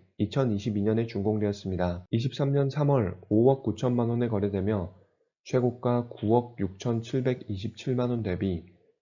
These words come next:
삼억 칠천칠백이십칠만 원 하락했습니다. 최근 거래된 오억 구천만 원은 분양가 대비 칠백만 원 낮은 가격입니다. 하락 일 위입니다. 월성동에 위치한 월성 삼정 그린코아 에듀파크 삼십이 평입니다. 총 천삼백구십이 세대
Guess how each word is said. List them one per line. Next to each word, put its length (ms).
삼억 440
칠천칠백이십칠만 1500
원 160
하락했습니다. 1000
최근 280
거래된 460
오억 300
구천만 440
원은 380
분양가 380
대비 320
칠백만 560
원 140
낮은 280
가격입니다. 840
하락 480
일 140
위입니다. 580
월성동에 640
위치한 560
월성 540
삼정 420
그린코아 560
에듀파크 540
삼십이 500
평입니다. 720
총 300
천삼백구십이 880
세대 460